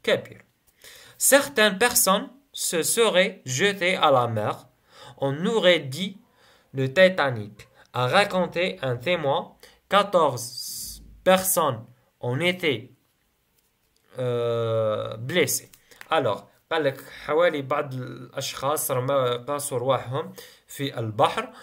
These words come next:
وقال لك، آه، تحسب، آه، تيتانيك، يعني السفينة اللي غرقت ألف وتسعمية واثناعش، خمسطاش أفريل.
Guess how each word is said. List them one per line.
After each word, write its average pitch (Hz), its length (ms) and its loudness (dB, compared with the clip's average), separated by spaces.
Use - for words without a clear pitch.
وقال 139 320 -4
لك، 143 180 -8
آه، 131 280 -4
تحسب، 123 580 -8
آه، 113 880 0
تيتانيك، 139 840 -6
يعني 120 400 -8
السفينة 123 680 -8
اللي 123 140 -6
غرقت 117 440 -6
ألف 120 300 -10
وتسعمية 104 1300 -8
واثناعش، 110 440 -6
خمسطاش 110 380 -10
أفريل. - 460 -8